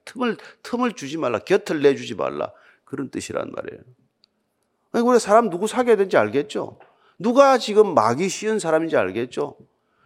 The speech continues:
절대로 말 좋게 못 옮깁니다. 그죠? 그 사람도 가까이 하지 말라는 거죠. 이십팔 절이에요. 시작.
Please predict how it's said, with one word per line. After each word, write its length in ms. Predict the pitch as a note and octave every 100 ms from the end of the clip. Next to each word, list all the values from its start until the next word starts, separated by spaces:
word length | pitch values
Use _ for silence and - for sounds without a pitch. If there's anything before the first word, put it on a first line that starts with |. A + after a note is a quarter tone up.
| _
절대로 480 | - A#3 C4+ F#4 E4+
말 240 | G3 F3+ F#3+
좋게 260 | D3 F3+
못 220 | F3 A2+
옮깁니다. 500 | A2 A#2 F#3 D3+ F2 - _ _ _ _ _ _
그죠? 280 | - G#3+ D#4+ _ _ _ _ _ _ _ _ _ A3+
그 140 | G#3 D4
사람도 260 | C#4 E3+
가까이 320 | - A2 D3 C3
하지 160 | G2+
말라는 400 | C#2+ C2 - -
거죠. 220 | - _ _ _ _ _ _ _ _ _ _ _ _ _ _ _ _ _ _ _ _ -
이십팔 440 | D3 D3 - G3+ F#3
절이에요. 300 | F#3+ D3 F2
시작. 420 | - - A2+ -